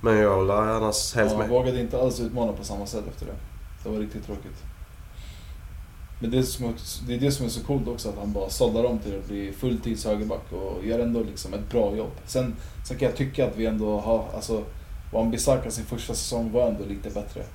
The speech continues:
Speaker 2: Men, eh, ja, <laughs> sen har det bara blivit sämre. Ska inte flyga iväg där.
Speaker 1: Ja, men tänk när, eh,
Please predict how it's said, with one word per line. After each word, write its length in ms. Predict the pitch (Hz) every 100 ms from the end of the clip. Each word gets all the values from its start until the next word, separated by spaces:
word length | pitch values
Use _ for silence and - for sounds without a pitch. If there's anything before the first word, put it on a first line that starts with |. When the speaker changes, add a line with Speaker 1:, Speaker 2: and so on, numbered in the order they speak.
| -
Speaker 2:
Men, 320 | 104 98 101 98
eh, 200 | 98 98
ja, 140 | 104 - - 135 139
<laughs> 360 | 135 - - -
sen 180 | - 113
har 80 |
det 60 | 107
bara 100 | 104
blivit 200 | 95 95
sämre. 240 | - - 69 - - - - - -
Ska 160 | - -
inte 140 | 92
flyga 260 | - 107 101
iväg 200 | 95 95
där. 180 | 110 101 - - - - - - -
Speaker 1:
Ja, 60 | 107
men 100 | 104
tänk 240 | 113 104 -
när, 280 | 92 92 95
eh, 360 | 87 87 98